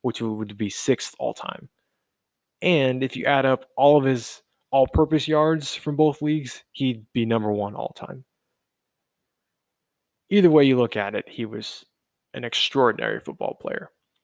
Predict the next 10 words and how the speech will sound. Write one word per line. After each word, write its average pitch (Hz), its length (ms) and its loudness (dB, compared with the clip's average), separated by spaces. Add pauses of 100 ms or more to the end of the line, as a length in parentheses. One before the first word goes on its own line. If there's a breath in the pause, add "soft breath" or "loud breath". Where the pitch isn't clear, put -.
(420)
who 110 380 -2 (440)
really 165 340 2
should 110 260 -4
be 107 400 -4 (140)
a - 60 -8
Hall - 200 -2
of - 80 -8
Famer, - 380 -4
regardless 113 640 -2
of 107 320 -4